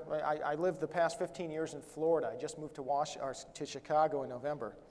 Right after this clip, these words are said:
And in Florida, I would often hear, "But we're the Sunshine State, so we should be promoting solar power. I mean, this is where it's gonna make more sense than anywhere in the world. Why aren't we promoting solar power?"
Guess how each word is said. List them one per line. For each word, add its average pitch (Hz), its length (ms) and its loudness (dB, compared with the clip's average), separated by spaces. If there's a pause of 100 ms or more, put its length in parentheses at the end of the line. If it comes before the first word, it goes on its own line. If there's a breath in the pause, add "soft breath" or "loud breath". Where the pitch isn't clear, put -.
(500 loud breath)
And 180 140 2
in 170 40 2
Florida, 233 380 12
I 180 80 12
would 170 140 8
often 160 260 10
hear, 165 140 2
"But 185 160 2
we're 294 100 4
the 247 100 2
Sunshine 269 520 6
State, 107 320 -6 (540 loud breath)
so - 120 4
we 254 160 6
should 262 140 2
be 247 80 2
promoting 233 600 8 (300)
solar 233 320 12
power. 247 560 6
I - 60 -2
mean, 165 100 0
this 226 160 8
is 226 140 2
where 226 100 10
it's 226 100 6
gonna 220 180 2
make 220 160 2
more 208 200 4
sense 226 240 -2
than 202 120 -6
anywhere 247 300 2
in 226 60 0
the 208 80 2
world. 226 300 6
Why 175 260 2
aren't 220 120 -2
we 220 100 0
promoting 190 380 2
solar 156 280 2
power?" 185 400 2